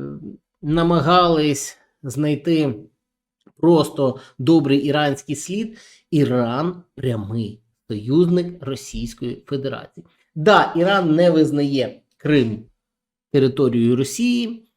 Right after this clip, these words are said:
да, але де-факто, е, Іран співпрацює з Росією по всіх ключових оборонних сферах. І нещодавно, да, десь місяць чи два тому, Росія і Іран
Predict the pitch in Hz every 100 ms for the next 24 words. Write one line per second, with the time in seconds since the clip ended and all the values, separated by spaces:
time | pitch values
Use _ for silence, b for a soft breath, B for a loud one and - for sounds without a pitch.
0 | _ - 147 165 175 - 139 143 165 180
1 | 180 170 165 - _ _ _ _ - 135
2 | 151 - 175 185 - 202 196 - _ _
3 | _ - 123 123 127 131 139 160 175 175
4 | 175 175 _ _ _ _ _ - - 139
5 | - 139 - 170 131 120 131 - 180 170
6 | 139 123 - 165 170 127 120 127 139 -
7 | 120 120 123 123 123 - _ _ - -
8 | 135 113 - 185 170 190 175 175 170 147
9 | 143 127 117 110 131 110 - 151 151 127
10 | - 131 139 226 190 170 B B 139 156
11 | 156 185 170 147 165 151 151 - 147 143
12 | 160 185 180